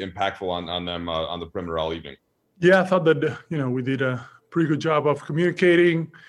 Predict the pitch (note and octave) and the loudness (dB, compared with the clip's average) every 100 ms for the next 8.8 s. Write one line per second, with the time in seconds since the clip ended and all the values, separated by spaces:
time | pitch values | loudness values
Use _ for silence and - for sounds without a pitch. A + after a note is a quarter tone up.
0 | _ _ D#3+ C#3+ C#3+ C#3 C3+ C3 B2+ C3 | _ _ -2 0 2 2 2 2 -2 -4
1 | - _ _ _ E3+ C#3+ C#3 D#3+ E3+ E3 | -14 _ _ _ -6 -4 2 2 2 2
2 | E3 E3 D3 C3 B2+ B2+ C3 C3+ - D3+ | 2 2 0 0 -2 -2 -4 -6 -8 -10
3 | - E3 D#3 D#3 - F3+ C#3+ C#3 F3 E3 | -2 2 2 0 -2 -4 -4 -2 0 2
4 | D#3+ - - C#3 D3 C#3+ C#3+ C#3+ C#3+ C#3+ | 0 -2 -12 -6 -2 2 2 4 4 2
5 | C#3+ C3+ E3+ D3+ D#3+ D#3 D#3 - - - | 0 0 2 4 4 4 2 -2 -10 -14
6 | - - - - C3+ B2+ B2+ B2 B2 B2 | -20 -20 -20 -6 -2 0 0 -2 -4 -6
7 | A#2+ A#2 A#2+ F#3+ G3+ D3 B2+ B2 C3 C#3+ | -8 -8 -10 -14 -12 -8 -6 -6 -2 0
8 | C#3 - - F3 E3+ E3 E3 D#3 | -2 -4 -4 -2 0 0 4 4